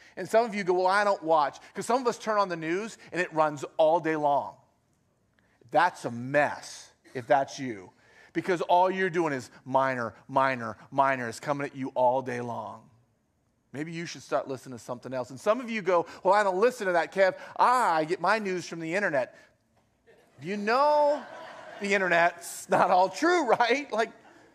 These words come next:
sorry to burst that. You know, and just because somebody says something's true doesn't make it true, and there's no such thing as "that's my truth" and "that's your truth." All of that's ridiculous,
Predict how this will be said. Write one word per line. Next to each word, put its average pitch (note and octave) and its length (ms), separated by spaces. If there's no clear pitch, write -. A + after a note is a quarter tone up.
sorry G3 260
to F#3 80
burst F#3 420
that. G#3+ 140
You A3+ 240
know, C#4 180
and A#3 120
just B3 200
because C#4+ 320
somebody A#3 300
says A3 440
something's G#3+ 460
true A#3+ 440
doesn't G3+ 280
make G3 360
it - 160
true, A3 200
and G3+ 80
there's E3+ 160
no G3 200
such G3+ 220
thing G3+ 260
as F3 100
"that's F#3 300
my E3+ 320
truth" G3+ 520
and E3 100
"that's D#3+ 240
your F3+ 200
truth." G3+ 320
All G#3 220
of G#3 60
that's G3+ 280
ridiculous, F3 680